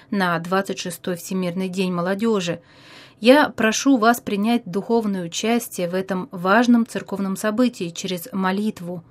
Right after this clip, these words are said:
Благодарю вас за ваши молитвы». Перед приветственным обращением к участникам В Д М папа приостановился на катехизическом учении о торжестве Успения Богородицы,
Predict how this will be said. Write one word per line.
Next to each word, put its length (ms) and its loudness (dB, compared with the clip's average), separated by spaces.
Благодарю 640 2
вас 280 0
за 240 0
ваши 520 -4
молитвы». 680 -2
Перед 240 2
приветственным 720 -2
обращением 760 2
к 80 -12
участникам 640 -4
В 120 -2
Д 100 -2
М 220 6
папа 380 6
приостановился 840 0
на 260 4
катехизическом 920 -4
учении 480 0
о 80 -4
торжестве 760 0
Успения 560 -4
Богородицы, 880 -2